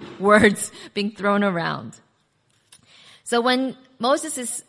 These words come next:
you know, intimidated, he, he doesn't really feel comfortable or confident going and doing this thing.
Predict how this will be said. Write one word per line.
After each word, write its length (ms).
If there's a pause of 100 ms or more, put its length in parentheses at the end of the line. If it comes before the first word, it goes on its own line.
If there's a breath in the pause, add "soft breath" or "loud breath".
(100)
you 80
know, 200
intimidated, 1000
he, 200
he 120
doesn't 320
really 260
feel 200
comfortable 680
or 80
confident 640
going 260
and 120
doing 220
this 180
thing. 320